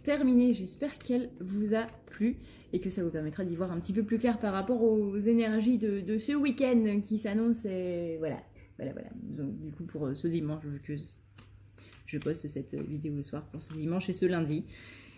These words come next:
Et voilà, voilà, voilà. N'hésite pas à liker la vidéo si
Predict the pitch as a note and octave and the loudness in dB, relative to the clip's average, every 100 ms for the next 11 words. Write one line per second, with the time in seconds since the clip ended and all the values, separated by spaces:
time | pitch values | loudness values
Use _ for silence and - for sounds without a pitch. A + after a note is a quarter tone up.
0 | - F3 F3 D#3 D3+ D3 C#3 G3+ - - | -2 4 6 6 4 0 -2 -4 -6 -16
1 | - F3 D#3+ C#3 B2 - _ - G#3 A#3 | -10 -6 -4 -4 -6 -12 _ 0 6 8
2 | A3 B3+ A#3+ A3+ A3 A#3+ G#3+ G3 A#3 A#3+ | 6 2 4 4 4 4 4 4 6 6
3 | - A#3+ B3 - | 4 4 4 2